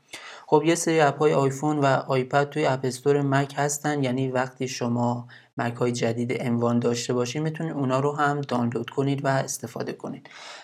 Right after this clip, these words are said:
ولی از اون اوایل که مک‌های جدید معرفی شدن روشی پیدا شده بود که شما هر اپ آیفونی و آیپدی رو می‌تونستید فایل نصبش رو از روی دیوایس خودتون کپی کنید روی مک و به صورت غیر رسمی بازش کنید و استفاده کنید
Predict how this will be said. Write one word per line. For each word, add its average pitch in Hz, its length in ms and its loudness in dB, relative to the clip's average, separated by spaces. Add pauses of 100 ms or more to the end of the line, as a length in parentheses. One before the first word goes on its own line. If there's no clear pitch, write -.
(120)
ولی 180 220 6
از 165 240 6
اون 185 120 0
اوایل 160 560 6
که 156 160 0
مک‌های 151 400 2
جدید 147 320 2
معرفی 143 480 2
شدن 135 440 0
روشی 143 600 0
پیدا 147 400 2
شده 147 320 2
بود 143 240 -2
که 139 80 -2
شما 127 360 0
هر 143 360 0
اپ 139 280 -2
آیفونی 120 600 -4
و 123 60 -4
آیپدی 123 640 -6
رو 160 260 2 (260)
می‌تونستید 151 540 -2
فایل 147 280 4
نصبش 147 500 -2
رو 156 320 0 (300)
از 127 260 4
روی 143 140 0
دیوایس 127 420 0
خودتون 123 540 -2
کپی 131 320 0
کنید 160 400 -2
روی 156 160 2
مک 147 380 0 (260)
و 131 140 4
به 127 120 -2
صورت 135 380 -2
غیر 131 440 2
رسمی 123 460 0
بازش 147 440 0
کنید 156 260 -2
و 156 40 2
استفاده 135 680 0
کنید 160 460 -4